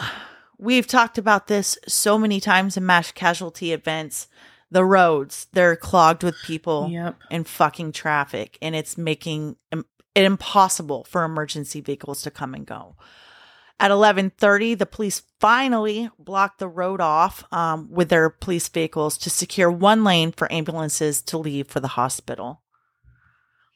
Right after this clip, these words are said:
Speaker 1: At eleven fifty-five, the Seoul Metropolitan Government sent out an emergency text alert to residents of Itaewon area requesting vehicles to turn away due to an emergency accident near Hamilton Hotel.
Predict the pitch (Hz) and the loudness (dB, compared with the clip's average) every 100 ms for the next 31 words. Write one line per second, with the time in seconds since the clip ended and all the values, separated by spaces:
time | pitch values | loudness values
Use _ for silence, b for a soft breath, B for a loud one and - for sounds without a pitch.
0 | _ _ _ - 185 196 196 196 196 208 | _ _ _ 0 2 4 4 4 0 -2
1 | - 185 - 180 185 196 214 190 - 202 | -2 -8 2 6 6 4 0 -2 2 4
2 | 185 185 170 196 - 165 165 - 170 160 | 4 4 2 -2 0 2 2 -2 -2 -2
3 | 170 165 156 - - 196 - 170 175 175 | -2 -4 -4 -2 2 2 4 2 4 2
4 | 175 175 170 170 170 175 - - 180 - | -2 -6 0 0 0 -2 -6 -6 -6 -4
5 | - 147 - - 190 202 202 - 165 151 | -2 -2 0 0 4 4 2 -2 2 2
6 | 160 175 180 - 165 165 - 180 - 175 | 2 -2 -2 -2 -2 -2 -8 -8 -4 -2
7 | 170 156 - 165 165 165 160 - 175 - | 0 0 0 0 4 4 4 0 -4 0
8 | 190 180 - 196 185 165 170 175 - 180 | 0 0 -2 -2 2 0 2 -2 -2 -4
9 | - 190 190 185 147 143 147 B B B | 0 2 2 4 4 2 0 B B B
10 | B - 208 196 202 185 170 156 160 151 | B 0 2 4 2 2 2 2 0 -2
11 | 180 - 151 - 156 147 160 147 - 151 | 0 2 0 0 -2 -2 0 -2 2 0
12 | 143 131 147 143 139 - 127 104 101 | 0 -2 -4 0 -2 0 2 2 0